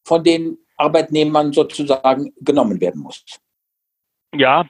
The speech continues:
Speaker 2: äh, das ist, äh, das ist richtig. Also eine der, äh, sozusagen bei K O G gibt's, wenn Sie so wollen, zwei Ebenen. Und die eine Ebene ist, dass ich die, die sozialversicherungsrechtlichen Voraussetzungen erfülle, damit ich diesen Antrag,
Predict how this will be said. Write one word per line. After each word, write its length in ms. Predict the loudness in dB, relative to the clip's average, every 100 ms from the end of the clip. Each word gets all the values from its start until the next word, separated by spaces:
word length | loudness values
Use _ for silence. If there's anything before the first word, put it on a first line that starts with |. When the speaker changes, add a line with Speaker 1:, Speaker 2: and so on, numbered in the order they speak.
| -6
Speaker 2:
äh, 160 | -6 -2
das 160 | -2 -2
ist, 260 | -10 -6
äh, 460 | 0 4 4 4 2
das 180 | -2 -2
ist 180 | -6 -10
richtig. 420 | -10 -10 -12 -6
Also 220 | -6 -2
eine 320 | 0 0 0 0
der, 360 | 2 4 4
äh, 440 | 2 -2 -6 -10 -10 -10 -14 -14 _ -20 -18 -10
sozusagen 320 | -8 -4 -2
bei 140 | -2
K 240 | -2 0 0
O 120 | 0
G 320 | -2 2 2 2
gibt's, 280 | -4 -6 -20 -20 -20 -18 -14 -14 _ _ _ -6
wenn 160 | -6
Sie 120 | -6 -4
so 180 | -4
wollen, 560 | 2 2 4 2 -2 -8 -12 -20 -20 -20 -20 _ -20 -6
zwei 360 | 0 2 2 0
Ebenen. 720 | 2 0 0 -6 -8 -12 -20 _
Und 320 | -8 -6 -6 -6
die 100 | -2
eine 320 | -2 0 0
Ebene 300 | -2 -2 0
ist, 220 | -2 -2
dass 120 | -4
ich 140 | -4 -10
die, 320 | -6 -2 -4 -4
die 260 | -4 -4
sozialversicherungsrechtlichen 1500 | -4 -8 -2 0 2 0 -2 -2 -4 -2 -2 -2 -4 -8 -8
Voraussetzungen 840 | -6 0 0 0 0 -2 -2 -4 -2
erfülle, 520 | -2 0 2 2 2
damit 300 | 0 -2 -6
ich 60 | -6
diesen 300 | -8 -6 -4
Antrag, 560 | -4 -4 -2 2 0